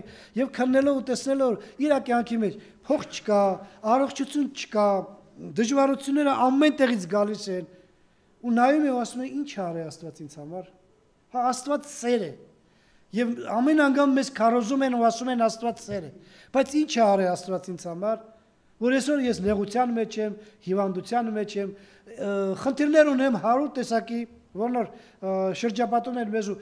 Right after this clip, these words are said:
դրանք չեն վերջանում, ավելանում են, ը, ամեն անգամ։ Ի՞նչ արի Աստված։ Մոռանում ենք, սիրելի քույր, եղբայր, որ Աստծո սերը մեր այսօրվա ֆիզիկական կյանքի համար չի։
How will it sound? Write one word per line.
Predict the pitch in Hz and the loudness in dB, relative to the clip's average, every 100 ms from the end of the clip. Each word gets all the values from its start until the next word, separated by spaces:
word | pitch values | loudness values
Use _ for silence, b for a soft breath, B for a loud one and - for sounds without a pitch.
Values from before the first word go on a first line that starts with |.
| B | B
դրանք | - 220 214 | -6 -6 -6
չեն | - 254 277 | -4 -2 0
վերջանում, | 254 - 208 190 175 - - | 0 2 0 0 -4 -8 -4
ավելանում | 214 254 269 262 285 285 | 2 4 6 6 6 4
են, | 180 | 2
ը, | - - 196 196 185 190 | -10 -6 -2 -2 -2 0
ամեն | 208 220 208 | 2 2 0
անգամ։ | 185 170 143 - _ _ _ - | -2 -6 -10 -16 _ _ _ -2
Ի՞նչ | 285 285 | 0 2
արի | 214 175 170 156 | 0 0 -2 -4
Աստված։ | 147 - 131 - _ _ _ b b b b | -6 -12 -16 -18 _ _ _ b b b b
Մոռանում | 175 254 277 294 285 | 6 8 10 10 8
ենք, | 240 | 6
սիրելի | 208 208 208 208 | 0 0 0 0
քույր, | 208 | -2
եղբայր, | 196 196 196 165 B B | -2 -4 -6 -6 B B
որ | 240 247 | -4 -2
Աստծո | 247 - 285 | -2 -4 -6
սերը | - 302 269 | 0 2 2
մեր | 214 262 269 | 2 2 2
այսօրվա | 233 254 247 262 | 2 -2 -2 -2
ֆիզիկական | 240 208 220 233 240 240 | 0 -2 0 0 2 -2
կյանքի | 226 226 220 220 220 | 0 -2 -2 -2 -2
համար | 190 196 190 | -2 -4 -6
չի։ | - 175 | -10 -14